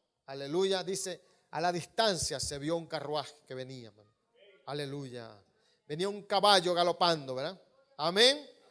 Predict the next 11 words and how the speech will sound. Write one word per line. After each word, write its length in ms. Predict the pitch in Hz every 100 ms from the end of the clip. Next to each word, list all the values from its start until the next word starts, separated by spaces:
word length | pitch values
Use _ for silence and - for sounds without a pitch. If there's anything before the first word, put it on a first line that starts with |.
| - - - - -
Y 100 | 165
cuando 520 | - 175 175 175 170 185
él 260 | 233 226
llega, 460 | 175 240 175 156 113 - _ _ _ _ _ _ _ _ _ -
él 160 | 156 165
se 160 | 175
baja 280 | 170 175 165
y 80 | 160
abre 200 | 156 156
la 180 | 139 -
puerta 460 | 165 135 - 123